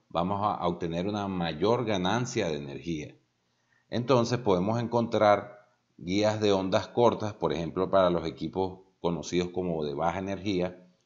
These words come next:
por ejemplo, seis M E B o seis mef, o estructuras, eh, de onda para los equipos de alta energía, que generalmente van a estar, vamos a estar hablando de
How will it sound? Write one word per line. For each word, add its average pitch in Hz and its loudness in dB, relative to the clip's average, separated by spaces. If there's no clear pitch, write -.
por 73 -8
ejemplo, 87 -6
seis 92 -2
M 90 -4
E 90 0
B 90 -2
o - -6
seis 87 -4
mef, 101 -2
o 123 4
estructuras, 95 2
eh, 95 0
de 95 2
onda 101 2
para 78 2
los 80 -4
equipos 95 -6
de 95 0
alta 92 -2
energía, 95 -2
que 78 -8
generalmente 76 -2
van 87 4
a 85 -2
estar, 85 4
vamos 85 2
a 92 -2
estar 76 -4
hablando 85 -2
de 82 -4